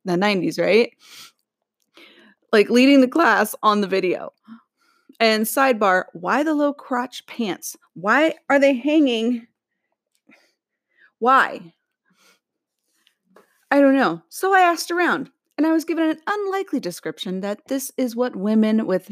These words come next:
non-clean, uh, carpets?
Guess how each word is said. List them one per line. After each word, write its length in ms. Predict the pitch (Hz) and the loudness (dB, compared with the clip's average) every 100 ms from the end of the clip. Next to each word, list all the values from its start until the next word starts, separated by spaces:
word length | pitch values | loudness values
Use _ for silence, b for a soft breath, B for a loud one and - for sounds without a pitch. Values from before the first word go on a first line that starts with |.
| 185 - | -18 -6
non-clean, 1040 | 165 180 226 240 226 - 220 214 202 196 - | 0 2 4 2 0 -2 -2 0 0 -2 0
uh, 480 | 180 175 175 165 170 - _ _ _ _ _ _ _ _ _ _ _ _ _ _ _ _ _ _ _ _ _ _ _ _ _ _ _ | 2 2 0 -2 -6 -16 _ _ _ _ _ _ _ _ _ _ _ _ _ _ _ _ _ _ _ _ _ _ _ _ _ _ _
carpets? 720 | - 214 233 392 392 - - | -4 -2 2 0 0 -4 -4